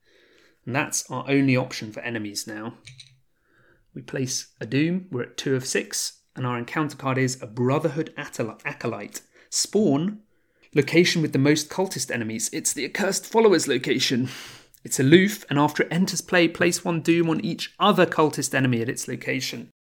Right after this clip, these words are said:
That Accursed Follower has done work this game,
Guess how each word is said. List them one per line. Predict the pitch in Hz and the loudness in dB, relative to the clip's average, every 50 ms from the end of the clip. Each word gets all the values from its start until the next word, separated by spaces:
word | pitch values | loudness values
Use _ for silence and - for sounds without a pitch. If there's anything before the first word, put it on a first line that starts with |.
| _ - | _ 2
That | 220 262 247 208 | 4 4 4 2
Accursed | 196 - - 208 196 175 - - | -2 -2 2 2 2 2 0 0
Follower | - 185 175 147 120 113 113 117 | 2 4 6 6 6 4 0 -4
has | - - 123 123 | -4 -4 -6 -6
done | - - - 147 143 143 139 139 160 - - | -6 0 2 2 2 2 0 -2 -6 -8 -10
work | - 123 120 123 131 131 127 120 117 - - - - - | -8 -6 -2 2 2 4 2 2 -2 -6 -10 -16 -18 -14
this | 127 113 - - | -12 -10 -10 -8
game, | - 120 110 107 104 104 101 135 131 - | -8 -6 -6 -6 -8 -8 -10 -12 -12 -14